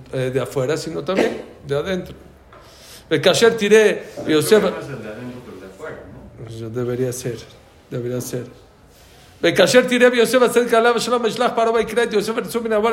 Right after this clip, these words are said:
Speaker 1: ולך, ולך, ולך, ולך, ולך, ולך, ולך, ולך, פרעה, והנה ראה שאין תכשיט העומד לפני המלך לעולם כמי שעומד לפני המלך שעה אחת. אם כן, אנחנו עומדים לפני המלך לעולם כי הוא רואה מחשבות.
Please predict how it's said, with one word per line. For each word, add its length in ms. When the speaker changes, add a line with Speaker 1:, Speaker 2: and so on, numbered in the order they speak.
Speaker 1:
ולך, 200
ולך, 0
ולך, 200
ולך, 480
ולך, 0
ולך, 220
ולך, 80
ולך, 220
פרעה, 400
והנה 180
ראה 220
שאין 220
תכשיט 380
העומד 260
לפני 180
המלך 300
לעולם 400
כמי 200
שעומד 340
לפני 160
המלך 180
שעה 220
אחת. 320
אם 220
כן, 360
אנחנו 360
עומדים 320
לפני 180
המלך 240
לעולם 560
כי 80
הוא 120
רואה 240
מחשבות. 680